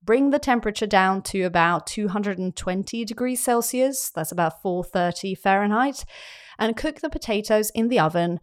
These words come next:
for about thirty minutes. There's your standard baked potato. Now, a double baked potato can be done immediately after you've baked them for the first time,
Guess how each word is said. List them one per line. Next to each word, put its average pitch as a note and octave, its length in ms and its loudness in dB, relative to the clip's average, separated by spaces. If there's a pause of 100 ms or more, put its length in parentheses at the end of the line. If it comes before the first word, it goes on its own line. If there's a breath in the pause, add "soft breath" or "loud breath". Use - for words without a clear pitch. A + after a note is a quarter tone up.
(260 soft breath)
for - 140 0
about F#3 320 4
thirty D#3 380 0
minutes. - 500 -2 (320)
There's F#3 420 2
your G3 140 -4
standard F#3 760 -2
baked D3 400 -2
potato. G3+ 540 -2 (560)
Now, A#3 220 6
a G#3+ 80 4
double C4+ 480 4
baked F3 380 2
potato E3+ 600 0
can A3+ 160 -2
be C4 120 0
done F#3 260 4
immediately F#3 720 2
after D#3+ 300 0
you've E3 160 -4
baked E3+ 260 2
them D#3+ 140 -4
for D3 100 -6
the D#3 80 -4
first F4 340 4
time, A3 380 4